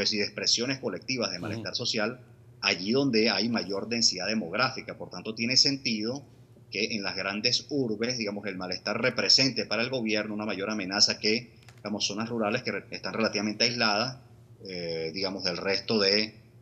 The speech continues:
Speaker 1: las ciudades intermedias o principales del país, al margen de que se trata de venezolanos con los mismos derechos que los que están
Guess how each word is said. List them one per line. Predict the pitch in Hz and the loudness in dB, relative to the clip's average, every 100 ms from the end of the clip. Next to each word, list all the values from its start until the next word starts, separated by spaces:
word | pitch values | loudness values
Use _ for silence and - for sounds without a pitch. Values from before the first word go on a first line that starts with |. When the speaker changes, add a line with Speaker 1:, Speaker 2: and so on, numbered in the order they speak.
| - | -8
Speaker 1:
las | 87 - | -4 -2
ciudades | 87 82 92 101 | -4 -4 -2 -2
intermedias | 110 90 85 98 | -2 -2 -2 -4
o | 101 | -4
principales | 90 85 85 90 | -4 -6 -6 -6
del | 107 | -4
país, | 95 107 - | 0 0 2
al | 110 | 2
margen | 95 113 | 2 2
de | 120 | 2
que | 113 | 0
se | 92 90 | -2 -4
trata | 92 123 | -4 -2
de | 120 | 0
venezolanos | 107 98 101 127 127 | 0 -2 -4 -6 -2
con | 101 | -2
los | 90 87 | -2 -6
mismos | 107 110 143 123 | -6 -4 -2 0
derechos | 101 104 143 | 0 0 -4
que | 113 | -4
los | 101 95 | -4 -4
que | 90 | -6
están | 95 104 131 | -4 -4 -4